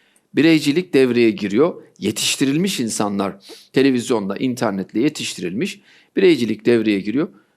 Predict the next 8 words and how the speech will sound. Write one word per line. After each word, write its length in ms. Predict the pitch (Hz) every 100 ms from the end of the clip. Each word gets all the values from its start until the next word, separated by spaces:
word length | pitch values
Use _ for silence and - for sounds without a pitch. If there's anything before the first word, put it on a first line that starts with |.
| _ 120
Baksana 340 | 127 - 104
eşin 200 | - 156
sana 240 | 147 151
ne 140 | 151 143
biçim 220 | - 123
şey 180 | - 110
kullandı. 640 | 107 98 98 90 165 - _ _ _ _ _ _ -
Efendim, 400 | 107 98 95